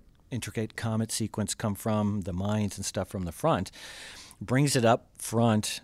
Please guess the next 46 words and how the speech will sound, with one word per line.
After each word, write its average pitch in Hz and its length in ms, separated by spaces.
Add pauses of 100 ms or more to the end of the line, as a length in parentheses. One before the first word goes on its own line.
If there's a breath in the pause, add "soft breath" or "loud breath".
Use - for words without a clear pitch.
to - 140
the 104 140
audience 104 380
closer 95 580
to 104 200
a 95 60
more 98 280
intimate 95 400 (140)
feel. - 440 (420 loud breath)
And, 107 640 (380 soft breath)
uh, 87 360
the 101 140
impact 113 360
of 82 60
that 92 220
is, 92 260
uh, - 360 (300)
I 117 100
like 98 140
to 101 80
think, 95 200
is 87 100
quite 98 240
impressive. 85 440
The 90 60
crowd 92 340 (220)
generally 95 400
responds 87 480
to 95 40
those 87 240
shots, - 580 (140)
y-, 120 100 (260)
you 98 120
know, 85 420
uh, 82 420 (520)
quite 101 240
a - 20
bit, 110 480
and 131 160
they're 131 80
done 127 220
in 117 120
volumes. 104 540
So 104 160
we're 98 160
shooting 104 500